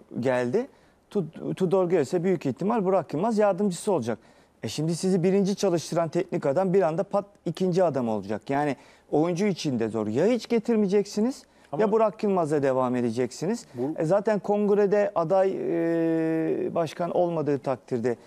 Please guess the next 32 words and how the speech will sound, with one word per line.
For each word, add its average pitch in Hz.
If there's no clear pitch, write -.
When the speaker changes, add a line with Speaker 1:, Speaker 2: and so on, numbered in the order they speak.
Speaker 1:
ve 131
kazanamadığı, 147
e, 135
başka 139
aday 160
kazandığı 127
takdirde 127
ben 180
Burak 190
Yılmaz'a 123
devam 151
edeceklerini 131
hiç -
düşünmüyorum. 120
O 190
yüzden 170
yeni 170
bir 160
teknik 147
adam 123
gelecektir. 113
Yani, 175
e, 156
Beşiktaş -
çok, 226
e, -
yıllardır 156
işte 120
takip 170
ediyoruz. 131
Çok, 202
e, -